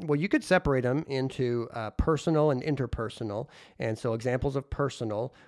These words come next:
are private reading and meditating on scripture, individual prayer, fasting, solitude, keeping a journal, spiritual journal, and these sorts of things. But then disciplines that, w-, that require the presence of others are congregational worship, corporate prayer,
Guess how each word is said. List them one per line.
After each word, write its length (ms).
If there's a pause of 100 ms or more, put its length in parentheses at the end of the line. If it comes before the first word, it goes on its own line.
are 280
private 320
reading 340
and 100
meditating 540
on 120
scripture, 560
individual 520
prayer, 580
fasting, 720
solitude, 800
keeping 320
a 60
journal, 500
spiritual 400
journal, 320
and 100
these 160
sorts 280
of 80
things. 360 (440)
But 160
then 180
disciplines 480
that, 120 (120)
w-, 200 (220)
that 120
require 420
the 80
presence 380
of 100
others 580 (180)
are 460
congregational 680
worship, 560
corporate 400
prayer, 500